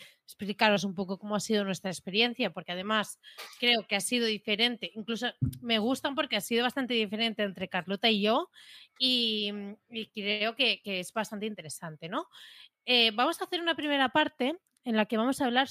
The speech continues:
cómo el tema de captación de clientes. A mí me gustaría, Carlota, que explicases primero cómo captaste tus primeros clientes y luego,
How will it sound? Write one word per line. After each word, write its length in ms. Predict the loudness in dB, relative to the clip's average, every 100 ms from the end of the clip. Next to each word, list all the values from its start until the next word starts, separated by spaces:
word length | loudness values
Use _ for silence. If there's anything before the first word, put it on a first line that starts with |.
| -4
cómo 760 | -2 0 2 2 2 0 -6 -12 _ -8
el 200 | -6 -2
tema 240 | 2 4
de 100 | 2
captación 460 | 0 0 -2 0 -2
de 80 |
clientes. 760 | -4 -4 -6 -6 -10 -18 -18 -20 _ _ _ _ _ _ _ _ -20 _
A 160 | -4 -2
mí 100 | -2
me 80 |
gustaría, 340 | -4 -4 0 0
Carlota, 560 | 0 0 0 0 -2 -4 -20 -20 _ _
que 60 | -8
explicases 800 | -8 -8 -2 -2 2 2 2
primero 560 | -2 -2 0 2 0 -2
cómo 260 | -2 -2 0
captaste 720 | -2 0 -2 -2 -6 -12 -12 _
tus 240 | -4 -4
primeros 460 | -6 -6 -2 -2 -4
clientes 760 | -2 0 0 -2 -4 -4 -10 -20 -20 -20 _ 0
y 160 | 4
luego, 580 | 6 4 4 4 2 0